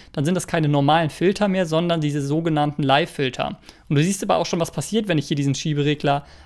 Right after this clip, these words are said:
ein- und ausmache, nämlich jetzt ist hier der eine Filter verschwunden. Der Nachteil nämlich von dieser Option ist, dass nicht alle Filter, ja, als Live-Filter verfügbar sind, ähm, sondern nur so ausgewählte. Hier bei den Scharfzeichnungsfiltern sind es die meisten, außer der Frequenzen-Trennfilter sind alle hier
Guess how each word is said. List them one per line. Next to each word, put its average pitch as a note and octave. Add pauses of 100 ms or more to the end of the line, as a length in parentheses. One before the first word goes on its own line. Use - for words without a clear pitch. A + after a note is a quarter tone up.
ein- D3+
und D3+
ausmache, E3+
nämlich F#3+ (180)
jetzt -
ist -
hier F3+
der E3
eine F#3
Filter F#3+
verschwunden. F3+ (240)
Der C#3+
Nachteil G3
nämlich G3
von F3+
dieser F3+
Option F3+
ist, E3+ (240)
dass D3
nicht F3+
alle F3
Filter, F3
ja, D3
als D3
Live-Filter E3+
verfügbar D#3
sind, D3+ (560)
ähm, D3
sondern D3+
nur E3+
so E3+
ausgewählte. C3+
Hier D3+
bei D#3
den C#3+
Scharfzeichnungsfiltern E3+
sind F3+
es G3+
die E3
meisten, F#3 (320)
außer E3
der D#3+
Frequenzen-Trennfilter F3+
sind D3+
alle D#3+
hier D#3+